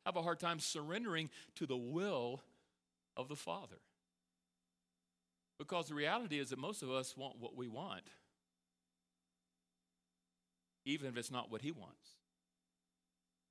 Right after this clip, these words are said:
I mean, we're all self-centered.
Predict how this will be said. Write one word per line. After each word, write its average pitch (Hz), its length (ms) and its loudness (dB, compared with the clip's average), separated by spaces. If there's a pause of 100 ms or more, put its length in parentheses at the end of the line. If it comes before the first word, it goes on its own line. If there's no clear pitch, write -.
(600)
I 254 60 -2
mean, 226 160 2
we're 196 180 6
all 240 260 6
self-centered. 180 920 0